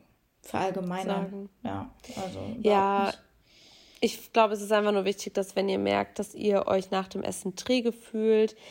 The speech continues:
Speaker 2: also das Wichtigste ist, dass Essen euch Energie gibt, im Jetzt, im Kurz danach und langfristig. Und wenn es nicht der Fall ist, dann lohnt es sich einfach mal drüber zu schauen und zu gucken,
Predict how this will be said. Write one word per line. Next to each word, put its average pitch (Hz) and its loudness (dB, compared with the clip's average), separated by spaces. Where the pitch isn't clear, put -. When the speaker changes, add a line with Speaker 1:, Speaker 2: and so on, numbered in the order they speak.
Speaker 2:
also 226 2
das 220 -4
Wichtigste 302 0
ist, 226 2
dass 214 -2
Essen - 0
euch 202 4
Energie 190 2
gibt, 277 2
im 196 0
Jetzt, 233 2
im 208 0
Kurz 202 -2
danach 196 4
und 190 -2
langfristig. 175 -2
Und 208 2
wenn 220 2
es 214 -6
nicht 208 0
der 190 2
Fall 262 4
ist, 254 0
dann 208 2
lohnt 202 0
es 214 -4
sich - -4
einfach 196 -2
mal 202 2
drüber 214 0
zu 196 -8
schauen 196 0
und 196 -4
zu 190 -8
gucken, 202 -2